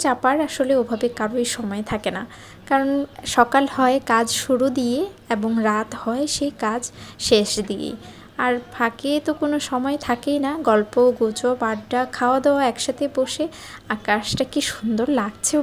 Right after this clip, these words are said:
বলেন। আমার বাসা থেকে আগে কাঞ্চনজঙ্ঘাই দেখা যেত, এখন আর ওভাবে দেখা যায় না, কিন্তু মাঝে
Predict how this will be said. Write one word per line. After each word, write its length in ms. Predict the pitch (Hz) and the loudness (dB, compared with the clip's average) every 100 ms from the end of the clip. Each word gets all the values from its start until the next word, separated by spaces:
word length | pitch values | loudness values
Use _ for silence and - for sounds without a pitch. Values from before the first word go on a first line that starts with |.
| 269 | 4
বলেন। 260 | 277 339 427 - - - - | 2 0 -6 -12 -18 -10 -4
আমার 160 | 277 294 277 | 0 2 2
বাসা 200 | - 311 | 2 2
থেকে 160 | 311 330 320 | 2 2 2
আগে 160 | 285 392 440 | 2 0 2
কাঞ্চনজঙ্ঘাই 760 | 285 240 240 262 220 208 214 294 269 | 2 2 0 2 2 2 2 2 2
দেখা 200 | 214 214 190 | 0 0 -2
যেত, 180 | 175 - 277 - 269 | -4 -6 -10 -10 -10
এখন 200 | 285 339 349 | -6 -2 0
আর 60 | 349 | 2
ওভাবে 220 | 330 339 349 | 2 2 2
দেখা 180 | 349 415 330 | 2 4 4
যায় 160 | 240 220 | 4 4
না, 60 | 311 - - - - | -2 -8 -18 -18 -2
কিন্তু 200 | 247 247 277 | 2 4 4
মাঝে 180 | 226 | 4